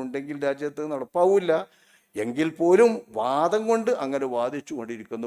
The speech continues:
ഒരു ചുറ്റുപാട് വാസ്തവത്തിൽ ജമാഅത്തെ ഇസ്ലാമിക്കുണ്ട്. അപ്പോൾ ജമാഅത്തെ ഇസ്ലാമിക്ക് രാഷ്ട്രീയമായി മറ്റുള്ളവർക്കില്ലാത്ത ചില അഭിപ്രായങ്ങളുണ്ട്. ബിദ്അത്തുകളാണെങ്കിൽ വഹാബിസത്തിൻ്റെ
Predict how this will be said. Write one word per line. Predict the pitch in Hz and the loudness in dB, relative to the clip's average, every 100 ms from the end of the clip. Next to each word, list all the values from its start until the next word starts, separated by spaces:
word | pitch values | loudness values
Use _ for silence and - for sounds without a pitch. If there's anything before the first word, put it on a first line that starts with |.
| 113 | -8
ഒരു | 107 - | -10 -14
ചുറ്റുപാട് | 101 120 120 139 165 220 - _ _ | -14 -6 2 2 2 -2 -6 _ _
വാസ്തവത്തിൽ | 104 107 - 110 101 104 | -2 -2 -2 -6 -6 -8
ജമാഅത്തെ | 101 101 98 92 95 | -6 -6 -6 -8 -12
ഇസ്ലാമിക്കുണ്ട്. | - 90 90 92 - - - - _ _ _ _ - | -8 -8 -8 -12 -16 -16 -18 -20 _ _ _ _ -6
അപ്പോൾ | 135 175 | 0 2
ജമാഅത്തെ | 156 175 175 180 | 4 4 4 0
ഇസ്ലാമിക്ക് | 151 151 147 143 139 135 | -2 0 2 0 -2 -2
രാഷ്ട്രീയമായി | 120 123 - 147 143 131 131 123 | -2 -2 -6 -6 -2 -2 -4 -6
മറ്റുള്ളവർക്കില്ലാത്ത | 107 - 123 123 123 117 107 107 104 | -10 -10 -8 -8 -10 -10 -8 -10 -10
ചില | 104 107 | -12 -10
അഭിപ്രായങ്ങളുണ്ട്. | 98 95 101 98 98 90 - - - _ _ _ _ _ | -12 -12 -10 -8 -10 -14 -16 -20 -20 _ _ _ _ _
ബിദ്അത്തുകളാണെങ്കിൽ | 127 139 175 196 214 208 202 170 151 135 135 127 | -4 0 4 4 4 2 4 4 4 -2 -6 -4
വഹാബിസത്തിൻ്റെ | 123 - 165 180 190 185 185 180 | -4 2 2 4 2 -2 -2 -4